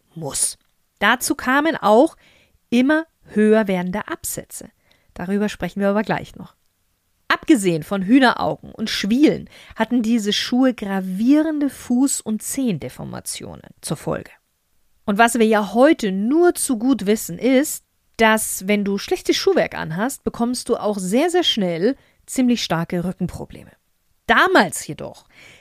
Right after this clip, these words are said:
siegte, ja, ich nenn's mal das, ein Modebewusstsein über die gesundheitliche Vernunft. Das symmetrische Schuhwerk dominierte tatsächlich auch noch in den folgenden Jahrhunderten weiter.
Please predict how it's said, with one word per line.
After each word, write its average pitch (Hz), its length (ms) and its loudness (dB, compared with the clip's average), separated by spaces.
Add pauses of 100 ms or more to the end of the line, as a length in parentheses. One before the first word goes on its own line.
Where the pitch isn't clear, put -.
(100)
siegte, 208 640 4 (500)
ja, 254 220 4
ich 202 120 0
nenn's 208 280 0
mal 202 180 6
das, 208 220 4
ein 214 100 0
Modebewusstsein 214 1040 4
über 208 220 0
die 190 100 -2
gesundheitliche 196 760 -2
Vernunft. 190 640 0 (300)
Das 202 200 0
symmetrische 311 640 0
Schuhwerk - 580 -4 (160)
dominierte 220 720 0 (280)
tatsächlich - 880 -6
auch 202 120 -8
noch 226 160 -8
in 208 80 -8
den 185 120 -6
folgenden 302 720 -2
Jahrhunderten 208 640 -6
weiter. - 400 -14